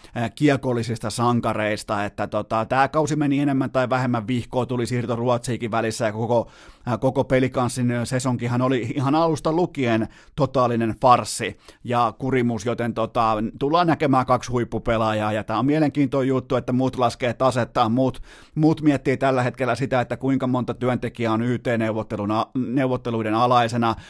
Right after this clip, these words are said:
miten tästä päässään eteenpäin, joku jättiläinen niinku hunajapurki, ää, T P S ilmoittaa Santtu Jokisen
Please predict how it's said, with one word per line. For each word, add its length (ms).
miten 280
tästä 280
päässään 480
eteenpäin, 560
joku 240
jättiläinen 680
niinku 260
hunajapurki, 800
ää, 140
T 60
P 300
S 60
ilmoittaa 600
Santtu 300
Jokisen 460